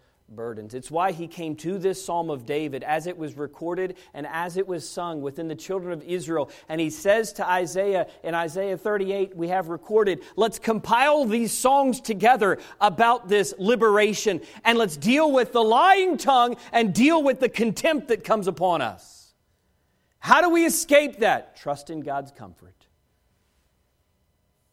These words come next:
That's an intimate awareness of God, and that's what an intimate awareness of God will do for you.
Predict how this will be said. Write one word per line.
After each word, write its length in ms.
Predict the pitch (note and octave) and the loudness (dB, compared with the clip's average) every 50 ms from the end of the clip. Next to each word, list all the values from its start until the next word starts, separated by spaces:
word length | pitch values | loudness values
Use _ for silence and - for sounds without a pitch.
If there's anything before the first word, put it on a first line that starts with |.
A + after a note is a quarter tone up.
| _ _ _ _ _ _ _ _ _ _ _ _ _ _ _ _ _ _ _ _ _ _ _ _ _ _ _ _ _ _ _ _ _ _ _ _ _ _ _ _ _ _ - | _ _ _ _ _ _ _ _ _ _ _ _ _ _ _ _ _ _ _ _ _ _ _ _ _ _ _ _ _ _ _ _ _ _ _ _ _ _ _ _ _ _ -16
That's 200 | C#3+ C3+ - C3+ | -14 -12 -10 -10
an 100 | B2+ B2+ | -12 -10
intimate 500 | - E3+ F#3 F#3+ - - F#3 F3+ F3+ F3 - | -8 -8 -8 -8 -8 -8 -8 -8 -8 -8 -8
awareness 580 | C#3 B2+ B2 C3+ C#3+ D#3 E3 E3 D#3+ D#3 - | -8 -8 -6 -4 -4 -4 -4 -4 -6 -8 -10
of 260 | - - C3 A#2 A2 A2+ | -14 -14 -14 -16 -14 -10
God, 320 | A#2 A#2+ A#2 G#2+ G#2 G#2 - | -8 -6 -6 -6 -6 -10 -12
and 160 | B2+ B2+ C3 | -12 -8 -4
that's 260 | C3+ D3+ E3+ - - - | -4 -4 -4 -4 -8 -8
what 160 | E3 D#3+ D3+ | -6 -6 -6
an 120 | C#3+ C3+ | -6 -10
intimate 540 | C3+ - D3 C#3+ C#3+ C#3+ - C#3+ C#3 C3+ C3+ | -10 -10 -10 -10 -10 -10 -12 -12 -12 -12 -12
awareness 500 | C3+ B2+ B2 A#2 B2+ C3 B2+ B2+ A#2+ - | -12 -12 -8 -8 -6 -6 -6 -8 -12 -14
of 200 | - A#2 G#2+ G#2 | -16 -18 -18 -14
God 420 | A2 A#2 A#2 A#2 A#2 A#2 A#2 A2 G2+ | -10 -6 -4 -4 -4 -6 -8 -12 -16
will 100 | A2+ A2 | -16 -16
do 240 | G2+ G2+ A#2 A2+ G#2 | -16 -16 -16 -16 -16
for 300 | - _ A#2+ A2 G#2 F#2+ | -16 _ -18 -18 -18 -18
you. 160 | G2 G2+ | -20 -20